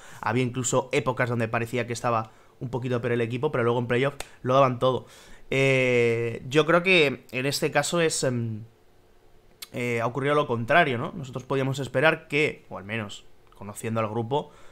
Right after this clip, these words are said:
bueno, han perdido un par de partidos, tal, están en, en récord negativo en la leg, el si-, los siguientes partidos los jugarán mejor, y no ocurrió, ¿no? No ha ocurrido hasta la última semana, y de hecho, no hemos visto la mejoría en gameplay clara hasta que no estaban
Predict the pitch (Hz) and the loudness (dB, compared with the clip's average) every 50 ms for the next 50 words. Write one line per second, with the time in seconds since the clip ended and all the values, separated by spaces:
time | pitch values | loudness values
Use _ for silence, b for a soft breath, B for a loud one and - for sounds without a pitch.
0 | B B - 139 131 123 117 117 131 127 127 127 123 123 117 131 123 120 117 113 | B B 0 0 2 2 0 0 0 0 0 0 -2 0 2 2 2 2 2 0
1 | 123 117 113 143 135 143 143 131 - - 139 147 156 151 135 117 - - 123 120 | 0 0 0 0 0 0 0 0 2 4 6 6 8 6 4 0 -2 -4 -4 -4
2 | 120 117 117 110 110 113 - - 113 117 117 117 123 139 131 135 131 127 135 131 | -4 -4 -6 -6 -8 -10 -10 -12 -12 -10 -6 -4 -2 0 0 0 0 0 0 0
3 | 127 139 117 117 - 147 139 123 127 120 120 120 123 131 143 151 156 156 b b | 0 0 0 0 -2 -4 -4 -4 -2 -2 0 0 2 4 4 4 2 2 b b
4 | b b b b b b b b b - 120 117 - - 117 - 117 - - 135 | b b b b b b b b b -4 -4 -4 -4 -4 -4 -4 -4 -4 -4 -2
5 | 117 127 120 139 127 139 123 123 143 151 143 - 127 120 139 151 123 - 185 170 | -2 -2 -2 0 0 0 2 4 4 2 4 4 2 2 2 2 2 2 2 0
6 | - - 135 139 147 175 190 175 165 - 131 127 143 175 185 165 123 113 160 - | 0 -2 -2 2 4 4 4 4 2 -2 -6 -4 -2 -2 -2 -2 -2 -4 -6 -8
7 | 160 135 139 151 139 - 143 139 165 262 240 156 135 - 139 120 127 151 - 160 | -4 -4 -2 -2 -2 -4 -4 -2 -2 0 0 -2 -2 0 0 0 0 0 0 -2
8 | 151 151 - - 131 127 147 202 208 151 123 117 - - 196 b b b b b | -2 -2 -2 -2 -2 -2 0 -2 -2 -4 -4 -4 -2 -4 -4 b b b b b
9 | b b - 131 139 151 165 175 160 165 175 175 - 165 135 127 120 117 113 117 | b b -4 0 4 4 6 6 6 4 2 2 4 4 4 4 2 0 -2 -2
10 | 110 117 131 147 151 143 139 139 135 127 139 135 135 120 131 - 135 139 139 175 | -2 0 0 0 0 2 0 0 -2 0 0 -2 -2 -2 0 2 2 4 4 2
11 | 214 - - - 117 - - 120 113 - 107 104 117 135 143 - - 139 147 - | 0 -4 -6 -4 -2 -2 0 0 -2 -4 -4 -4 -4 -4 -2 0 0 0 0 0
12 | - - | -2 -8